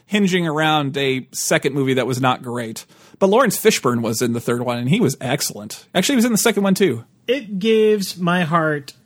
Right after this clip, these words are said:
Speaker 2: so much joy to see Lawrence Fishburne and, um, Keanu Reeves back on the same screen.
Speaker 1: Yeah. Yeah. I didn't, that didn't even occur to me.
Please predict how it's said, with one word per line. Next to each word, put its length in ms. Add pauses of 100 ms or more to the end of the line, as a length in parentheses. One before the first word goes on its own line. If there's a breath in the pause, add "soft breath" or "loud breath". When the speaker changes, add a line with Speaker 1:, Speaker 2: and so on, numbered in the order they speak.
Speaker 2:
so 380
much 240
joy 560
to 120
see 420
Lawrence 340
Fishburne 600
and, 600 (100)
um, 640
Keanu 440
Reeves 320
back 240
on 140
the 60
same 260
screen. 400 (460)
Speaker 1:
Yeah. 800 (320)
Yeah. 420
I 80
didn't, 200
that 120
didn't 160
even 160
occur 240
to 60
me. 280